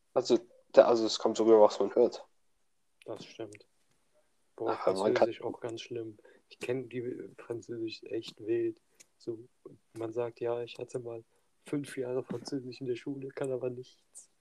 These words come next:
Speaker 1: <laughs> Ist halt echt so. Ich kann, hab halt keine fünf Jahre Italienisch gehabt und kann auch nichts. So, keine Ahnung, ey, ich, Real Talk. Es, unsere Schule steht für Wahlsprache. Also für die verschiedenen Sprachen,
Speaker 2: Ja.
Speaker 1: aber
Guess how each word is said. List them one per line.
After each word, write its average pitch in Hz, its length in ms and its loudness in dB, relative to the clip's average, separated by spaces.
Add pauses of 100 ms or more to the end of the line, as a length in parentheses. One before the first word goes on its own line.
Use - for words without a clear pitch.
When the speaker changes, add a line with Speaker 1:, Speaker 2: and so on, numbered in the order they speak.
(160)
Speaker 1:
<laughs> - 20 -
Ist - 1040 2
halt - 160 8
echt 113 240 12
so. 107 200 4 (540)
Ich - 120 0
kann, 123 200 12
hab 123 220 10 (280)
halt 123 160 12
keine 127 120 6
fünf 135 240 0
Jahre 123 300 12
Italienisch 127 400 4
gehabt 120 160 8
und 117 80 -4
kann - 160 -4
auch 117 180 2
nichts. - 360 -4 (520)
So, 110 300 12 (1080)
keine - 240 0 (120)
Ahnung, 123 240 -2
ey, 123 240 10
ich, 120 280 0 (360)
Real 131 160 6
Talk. 123 420 8 (1600)
Es, - 140 0
unsere 143 300 12
Schule 156 260 10
steht 131 280 10
für 120 240 12
Wahlsprache. 117 720 10 (520)
Also 110 220 8
für 117 140 4
die 110 340 0
verschiedenen 117 440 2
Sprachen, 110 400 8
Speaker 2:
Ja. 98 40 2
Speaker 1:
aber 107 360 2